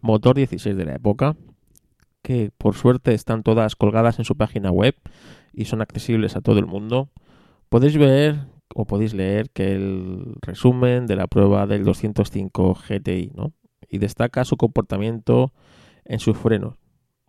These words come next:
las prestaciones que tenía y como defectos nada más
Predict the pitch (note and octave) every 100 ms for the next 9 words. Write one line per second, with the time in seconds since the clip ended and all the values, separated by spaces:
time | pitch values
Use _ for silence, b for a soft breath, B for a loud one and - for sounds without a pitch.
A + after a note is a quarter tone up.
0 | _ _ _ _ _ _ _ _ A2 G#2+
1 | A2 - G#2+ - B2 C3 C#3 - G2+ G#2
2 | G2+ G2 - - _ _ - b b b
3 | b b b - C3+ C3 C3 A#2+ D#3 E3
4 | _ F3 F3 C3 A2 G#2+ A2+ A#2+ A#2+